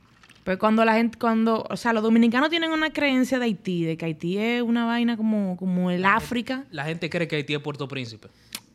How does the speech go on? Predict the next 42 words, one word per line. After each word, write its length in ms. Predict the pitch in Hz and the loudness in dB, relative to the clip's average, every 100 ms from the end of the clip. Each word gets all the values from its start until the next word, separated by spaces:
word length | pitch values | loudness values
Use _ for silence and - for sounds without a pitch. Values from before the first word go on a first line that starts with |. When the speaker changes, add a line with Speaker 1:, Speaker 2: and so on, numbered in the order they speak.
| - | -4
Speaker 1:
Ajá. 380 | 190 - 175 156 - - - - | -2 0 -2 -4 -10 -20 -20 -10
Speaker 2:
Pero, 220 | 131 131 | -6 -6
sin 180 | 127 139 | -8 -8
embargo, 440 | 131 123 143 131 131 | -6 -6 -6 -8 -12
históricamente, 920 | 131 - 143 147 135 123 110 101 - - - | -12 -8 -8 -6 -8 -8 -12 -16 -20 -20 -16
el 340 | 127 123 120 120 - | -10 -8 -8 -10 -10
Haití 340 | 131 120 170 | -10 -10 -8
del 240 | 180 139 | -6 -6
norte 300 | 135 131 123 | -6 -8 -8
y 20 | 120 | -10
Haití 220 | 113 123 | -10 -10
de-, 180 | 123 123 | -12 -12
y 140 | 123 | -12
Haití 260 | 117 113 123 | -12 -12 -12
del 140 | 120 | -14
sur 260 | 110 117 101 - - - | -14 -20 -20 -20 -20 -18
son 340 | - 165 147 123 _ - | -8 -6 -6 -8 _ -12
muy 640 | 156 170 175 180 185 165 | -6 -2 0 2 2 2
diferentes. 480 | 127 113 117 110 98 | -2 -6 -10 -14 -12
Speaker 1:
Exacto. 500 | 190 190 160 135 - - - _ _ - | -10 -10 -12 -16 -20 -20 -20 _ _ -20
Speaker 2:
Históricamente 600 | 123 - 143 139 139 131 | -18 -12 -10 -8 -10 -8
muy 140 | 135 147 | -8 -8
diferente, 320 | 135 139 135 | -8 -8 -8
mentalidad 480 | 127 123 117 120 127 | -8 -8 -8 -8 -10
muy 560 | 131 131 131 131 131 123 | -10 -10 -8 -6 -4 -6
dif-, 120 | 113 127 | -8 -14
mu-, 200 | 123 120 | -14 -12
mu-, 180 | 120 117 | -12 -12
muy 180 | 123 123 | -10 -10
distinta. 320 | 110 135 123 | -10 -12 -12
Tú, 140 | 117 113 | -12 -12
yo 160 | 123 | -12
puedo 220 | 117 120 117 | -10 -8 -8
ir 100 | 117 | -8
ahora 200 | 135 180 | -8 -8
mismo, 240 | 175 165 | -6 -6
yo 100 | 147 | -6
puedo 140 | 135 | -6
ir 60 | 135 | -8
a 40 | |
Cabo 160 | 123 113 | -8 -10
Haitiano. 320 | 101 92 85 | -12 -16 -20